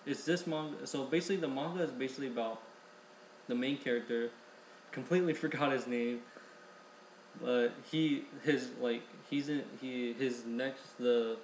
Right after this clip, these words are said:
person that's sitting next to him in class is basically this girl named Saika. I think that's how you pronounce it, that, like,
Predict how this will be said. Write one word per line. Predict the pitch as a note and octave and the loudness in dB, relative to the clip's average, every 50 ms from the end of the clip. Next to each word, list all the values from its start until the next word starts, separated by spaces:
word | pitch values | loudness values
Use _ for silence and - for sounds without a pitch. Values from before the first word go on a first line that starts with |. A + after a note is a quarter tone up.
| - | -2
person | - D3 D3+ - D#3+ C#3+ | -2 -2 0 0 0 0
that's | C3 A#2+ - | 0 0 0
sitting | - - C#3 C#3+ C3+ B2 | -2 -2 0 0 2 0
next | A#2+ B2 A#2+ | 0 -2 -2
to | - D3+ | -2 -2
him | C#3 C3 B2 | -2 -2 -2
in | A#2 | -4
class | - - B2+ A#2+ A2+ A2+ A2+ A2 | -2 -2 -2 0 0 -2 -4 -4
is | - A#2 A2+ | -6 -8 -6
basically | A2+ C3 C3 B2+ C#3 C3 | -4 -4 -4 -4 -4 -4
this | A#2 B2+ A#2 | -4 -4 -6
girl | A#2 - B2 A#2+ A#2 A2 A2 | -2 4 6 6 6 6 2
named | A2 A2 A2+ A2+ A2 | -2 -4 -6 -6 -4
Saika. | - B2+ B2+ B2+ B2+ - A2+ G#2+ G#2+ G#2+ | -2 0 0 0 0 -2 -4 -4 -4 -6
I | G#2+ - - - - - - - - - - - | -8 -14 -20 -20 -20 -20 -20 -20 -20 -18 -8 -6
think | C#3 C3+ | -2 -2
that's | D3 D3 - | -2 -2 0
how | D3+ | -2
you | D3+ | -2
pronounce | C#3 D3+ D3+ C#3+ C#3+ C#3+ C#3+ - | -2 -2 -2 -2 -2 -4 -4 -4
it, | D3+ C3+ B2 | -2 -2 0
that, | A#2 A2+ A2 G#2+ | -2 -2 -4 -4
like, | - A2 | -6 -6